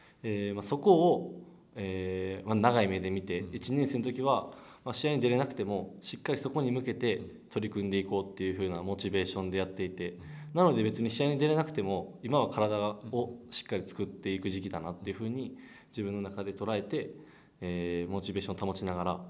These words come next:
Speaker 1: えー、トレーニングをしてたと思います。
Speaker 2: なるほど。まあ、それは多分すごく大事だと思っていて、で、特に野球とかは、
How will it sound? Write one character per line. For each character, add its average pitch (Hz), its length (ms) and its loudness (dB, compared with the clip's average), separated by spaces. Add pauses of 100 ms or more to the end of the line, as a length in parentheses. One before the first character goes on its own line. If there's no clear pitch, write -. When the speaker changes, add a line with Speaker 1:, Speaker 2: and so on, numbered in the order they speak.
(100)
Speaker 1:
え 87 100 -6
ー、 85 40 -6
ト 98 100 -4
レ 90 80 0
ー - 20 -2
ニ 80 80 -8
ン 78 40 -12
グ 82 60 -10
を - 20 -10
し - 80 -12
て - 60 -6
た 82 80 -10
と - 80 -14
思 76 100 -14
い 71 40 -14
ま - 80 -16
す。 - 240 -16 (280)
Speaker 2:
な 104 120 0
る 90 60 -2
ほ 92 100 -4
ど。 87 80 -2
ま 82 60 -8 (240)
あ、 113 40 0
そ - 180 6
れ 220 60 12
は 214 80 10
多 208 100 10
分 147 200 8
す - 140 0
ご 165 120 10
く 120 100 6
大 107 200 8
事 120 60 4
だ 120 120 8
と 90 380 0
思 104 160 0
っ 101 40 -4
て 101 100 -2
い 87 60 0
て、 107 220 4
で、 113 160 4
特 208 240 8
に 127 260 6
野 110 140 4
球 220 320 4
と 226 140 8
か 127 140 8
は、 87 300 4